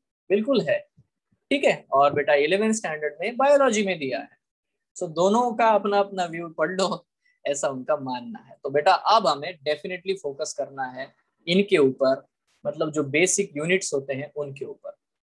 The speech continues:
तो सबको पता होना चाहिए कि अगर हम प्रोटीन्स के बारे में पढ़ना चाहते हैं मेरे प्यारे बच्चों, तो हमें पता होना चाहिए कि proteins are made up of the amino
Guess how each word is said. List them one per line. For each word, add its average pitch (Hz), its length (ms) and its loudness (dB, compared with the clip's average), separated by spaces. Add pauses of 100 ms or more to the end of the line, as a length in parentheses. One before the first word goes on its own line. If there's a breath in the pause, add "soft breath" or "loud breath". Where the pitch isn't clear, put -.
(240)
तो 220 200 6
सबको 196 400 -4
पता 208 260 -4
होना 185 340 -6
चाहिए 170 420 -10
कि 156 260 -14
अगर 170 360 0
हम 170 320 -6
प्रोटीन्स 156 600 -2
के 165 120 -6
बारे 147 300 0
में 151 160 -4 (100)
पढ़ना 139 360 -6
चाहते 139 400 -6
हैं 135 100 -4
मेरे 135 220 0
प्यारे 139 320 0
बच्चों, 131 380 -10
तो - 1040 -16
हमें 170 260 -2
पता 151 240 0
होना 151 360 2
चाहिए 151 280 2
कि 151 180 -6
proteins 151 560 -4
are 143 160 -2
made 135 240 -4
up 143 180 -4
of 135 220 0 (120)
the 135 200 -6 (200)
amino 131 520 -4